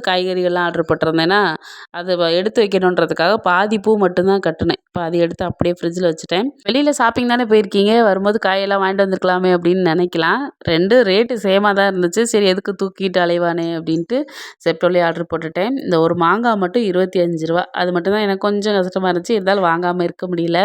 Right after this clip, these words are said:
அப்படியே எல்லாத்தையும் ஃப்ரிட்ஜில் ஸ்டோர் பண்ணியாச்சு. அவ்வளோதான், நம்ம வீடியோவும் இதோட எண்டுக்கு வந்தாச்சு. வீடியோ பிடிச்சிருந்தா லைக் பண்ணுங்க.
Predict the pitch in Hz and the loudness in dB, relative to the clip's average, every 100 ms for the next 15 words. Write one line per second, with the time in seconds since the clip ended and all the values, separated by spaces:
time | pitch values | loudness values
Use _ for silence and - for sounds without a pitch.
0 | 240 226 220 220 214 233 226 208 202 214 | 0 -2 -2 0 2 2 2 0 2 2
1 | 208 190 190 185 180 180 175 175 175 175 | 2 0 2 2 2 0 0 2 2 2
2 | 170 170 180 180 180 185 175 170 170 165 | 2 2 2 2 2 2 2 2 0 0
3 | 170 175 170 170 160 156 240 277 214 220 | -4 -4 -2 -2 -4 -2 0 2 0 0
4 | 180 - 175 180 170 - 180 170 175 | -2 -6 -6 -4 -6 -6 -6 -2 -2